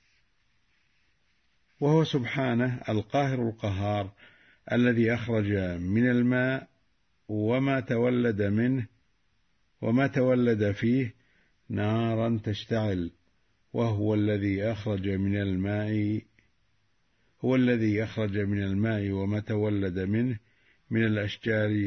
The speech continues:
نارا تشتعل بالنار، الذي جعل لكم من الشجر الأخضر نارا فإذا أنتم منه توقدون.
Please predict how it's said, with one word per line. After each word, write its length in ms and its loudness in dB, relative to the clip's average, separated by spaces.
نارا 580 -2
تشتعل 600 -4
بالنار، 460 -2
الذي 840 2
جعل 540 2
لكم 360 0
من 280 0
الشجر 440 0
الأخضر 840 0
نارا 720 0
فإذا 560 2
أنتم 440 0
منه 540 -2
توقدون. 840 -2